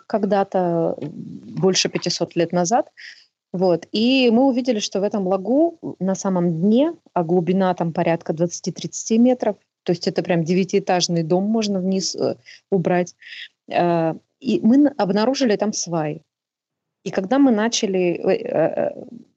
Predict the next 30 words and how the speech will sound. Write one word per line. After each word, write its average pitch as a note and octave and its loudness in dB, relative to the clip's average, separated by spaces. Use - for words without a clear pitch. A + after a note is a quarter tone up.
выяснять, G3 0
откуда F3 0
вообще D#3 -2
взялись E3+ 0
там D#3 -6
сваи, A3+ -2
оказалось, F3+ -2
место A#3+ 2
отдано G3+ 0
под, F#3+ 0
э, - -4
общежитие. D#3+ -4
Исторический F#3+ 0
ландшафт, D#3+ -2
который E3 0
охраняется, D#3+ 0
там G#3+ 2
водоохранная E3 0
зона E3+ 0
и - 0
так D#3 -4
далее. F3+ 0
И F3+ 0
мы A#3+ 4
начали G3 0
во E3 0
все G#3 -4
инстанции F3+ -4
писать - -4
письма. D3+ -4